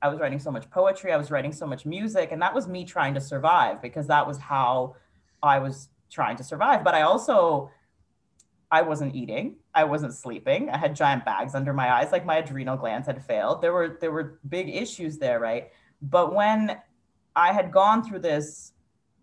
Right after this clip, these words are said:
kind of awakening state where I realized that I had to change my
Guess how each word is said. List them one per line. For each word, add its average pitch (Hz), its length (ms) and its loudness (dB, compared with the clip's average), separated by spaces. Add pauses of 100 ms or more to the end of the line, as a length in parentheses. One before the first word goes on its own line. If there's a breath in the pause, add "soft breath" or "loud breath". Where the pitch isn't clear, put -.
(240)
kind 190 180 2
of 160 80 0
awakening 147 640 -2
state 135 300 0
where 135 180 -2
I 127 80 0
realized 131 540 -2
that 127 200 -2
I 135 60 0
had 156 160 -2
to 139 100 -12
change 139 380 -6
my 117 300 -2